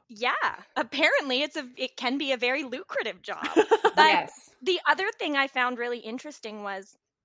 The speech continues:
Speaker 1: again, some young people that I know, they would have, you know, on their tablet, or if they were given, uh, you know, an allotment of, "Okay, you can do whatever you want on your tablet for screen time,"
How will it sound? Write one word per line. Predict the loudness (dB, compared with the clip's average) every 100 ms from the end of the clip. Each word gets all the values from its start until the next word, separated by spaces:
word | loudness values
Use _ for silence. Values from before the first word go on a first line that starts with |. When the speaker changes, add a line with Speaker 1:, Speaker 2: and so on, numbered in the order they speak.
| _ _ -12
Speaker 1:
again, | -8 -6 -6 -6
some | -6 -8
young | -8 -12
people | -14 -10 -8 -4
that | -4
I | -4
know, | -4 -4 -4 -6 -10 _
they | -8 -4 -4 -6
would | -10 -12
have, | -4 -4 -4 -12
you | -12
know, | -10 -6
on | -6 -6
their | -10
tablet, | -6 -2 -2 -2 -4
or | -6 -8
if | -12 -8
they | -6
were | -6
given, | -8 -8 -6 -8 -8 -12 -10
uh, |
you | -10 -10
know, | -10 -10 -12 -16 -10
an | -8 -6
allotment | -4 -4 -4 -6 -8
of, | -8 -8
"Okay, | -6 -8
you | -6
can | -8
do | -6
whatever | -4 -6 -6
you | -8
want | -6 -6
on | -8
your | -10
tablet | -10 -8 -6 -8
for | -10 -14
screen | -8 -6 -6
time," | -6 -8 -8 -8